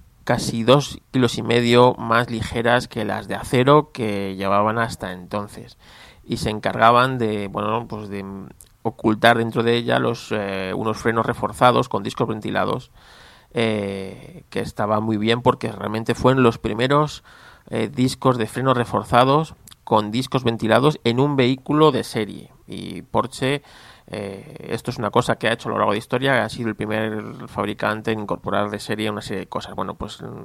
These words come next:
en los primeros discos ventilados reforzados en un vehículo de producción fueron los del Porsche novecientos once S del año mil novecientos sesenta y siete. Y bueno, también tenía un nuevo sistema de escape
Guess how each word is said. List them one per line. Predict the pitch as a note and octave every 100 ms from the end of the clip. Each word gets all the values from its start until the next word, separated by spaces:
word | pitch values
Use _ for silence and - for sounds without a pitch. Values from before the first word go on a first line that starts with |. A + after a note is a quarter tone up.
| -
en | - E2+
los | F#2+ G2+ -
primeros | F2 G#2 C3 B2
discos | B2 A#2+ A#2
ventilados | G#2+ G#2+ G2+ G#2 - - - - - -
reforzados | G#2+ - - C3 D3 D3
en | A2
un | A2+
vehículo | A2+ A2 G#2+
de | G#2
producción | A2 - - C#3 A3 - - - - -
fueron | - A2+ B2 B2+
los | A2+
del | A2+ G#2+
Porsche | - A2+ C#3
novecientos | A#2+ A2 A2 A#2
once | A2 A2+ B2+ -
S | A2+ A2 A2 D#3+
del | G#2+ G2
año | G#2+ A#2
mil | G#2+ A#2+
novecientos | A#2+ G#2+ A#2 A2+ - B2+
sesenta | A#2 - A#2 C3 B2+
y | A#2+
siete. | - - G#2 G2+ - - - _ _ _ _ _ _ - - - - - - - _ _ C3+
Y | C3
bueno, | B2 C3 B2+
también | C3 G2+ A2
tenía | G#2+ A2 A2+ A2+ A2 G#2+ A2
un | A#2 A2+ A2+
nuevo | A2+ A2+
sistema | - A2
de | A2+
escape | - D3 D#3+ F3 F#3